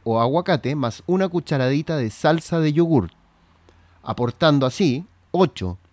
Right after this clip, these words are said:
a diez gramos de proteína de pollo o pavo o carne roja o de soya, más carbohidratos principalmente de tortilla o wraps.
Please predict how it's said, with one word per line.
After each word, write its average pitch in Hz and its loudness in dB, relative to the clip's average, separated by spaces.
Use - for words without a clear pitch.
a 120 0
diez 135 2
gramos 147 2
de 139 2
proteína 135 2
de 110 2
pollo 117 2
o 113 -4
pavo 98 2
o 113 -2
carne 139 0
roja 139 0
o 113 -4
de 135 -2
soya, 147 0
más 185 -4
carbohidratos 160 0
principalmente 156 0
de 147 0
tortilla 165 -4
o 156 -2
wraps. - -4